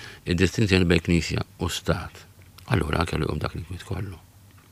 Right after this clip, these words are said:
Ma fil-prattika kienet kwistjoni ta' bejn partit politiku u istituzzjoni ekklesjastika. B'xorti tajba, il-fidi ma ntmessitx. U kemm il-laburisti,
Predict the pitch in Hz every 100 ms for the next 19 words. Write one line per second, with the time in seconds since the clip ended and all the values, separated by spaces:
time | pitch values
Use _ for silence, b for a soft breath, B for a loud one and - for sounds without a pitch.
0 | - - - 90 82 - 76 - - -
1 | - - 92 104 113 - b b b b
2 | b - 85 85 82 - 76 85 82 -
3 | - - - 87 87 78 107 90 80 -
4 | - 90 - B B B B - 82 -
5 | - 90 82 73 76 90 - - - -
6 | - - - 85 80 73 - - - -
7 | - - - - 82 80 110 80 76 80
8 | - 80 - 82 82 - 78 78 73 -
9 | - b b b - 78 82 78 - 73
10 | - - B B B B B 90 90 80
11 | 78 82 76 -